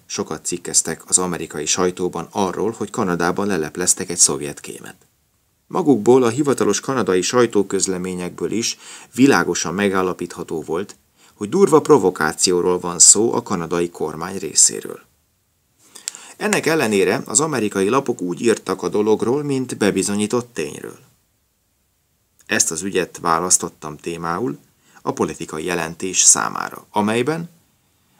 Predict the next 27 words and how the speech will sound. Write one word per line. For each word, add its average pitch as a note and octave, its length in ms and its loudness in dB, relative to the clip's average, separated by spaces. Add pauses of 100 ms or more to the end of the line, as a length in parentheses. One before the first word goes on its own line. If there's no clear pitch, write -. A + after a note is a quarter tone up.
a - 80 -14
kanadai B2 480 0
és F2+ 200 -2
amerikai E2+ 500 -6
lapokból F2+ 560 0
vett A2+ 220 -2
idézetekkel F#2 720 -4
kimutattam A2 720 -6
az C2 120 -12
ügy A2 220 -6
provokációs E2+ 1000 -2
jellegét. D#2+ 600 -6 (960)
Jelentésemet F#2 720 -2
átadtam F2 400 -4
a B1+ 100 -14
követnek, A#2+ 560 -2 (320)
aki G#2 160 -8
másnap B2 420 0
közölte G2+ 400 0
velem, A2 300 0
hogy E2+ 140 -8
a D2 80 -4
legközelebbi F#2+ 580 -4
futárpostával G2 1000 -4 (260)
el - 160 -4
fogja F2+ 320 -6
küldeni. B1+ 440 -8